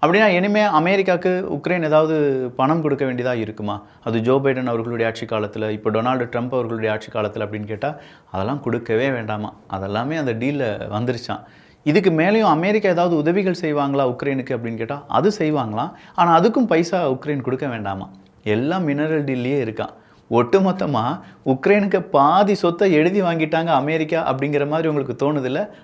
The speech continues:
அதுதான் நடக்கவும் செஞ்சிருக்கு. மினரல் டீல் அப்படிங்கிறது ஒரு சாதாரண விஷயம் கிடையாது. அதுவும் உக்ரைனை பொறுத்த வரைக்கும் உக்ரைனுடைய மினரல்ஸ் ரொம்ப இம்பார்ட்டண்டானது.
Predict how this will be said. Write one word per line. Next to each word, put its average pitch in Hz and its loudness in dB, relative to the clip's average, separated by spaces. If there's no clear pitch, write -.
அதுதான் 107 -2
நடக்கவும் 117 -2
செஞ்சிருக்கு. 101 -6
மினரல் 196 4
டீல் 170 2
அப்படிங்கிறது 139 -4
ஒரு 143 -4
சாதாரண 127 0
விஷயம் 113 -6
கிடையாது. 101 -6
அதுவும் 127 -2
உக்ரைனை 151 -6
பொறுத்த 120 -4
வரைக்கும் 110 -8
உக்ரைனுடைய 147 2
மினரல்ஸ் 127 -2
ரொம்ப 113 -2
இம்பார்ட்டண்டானது. 117 -2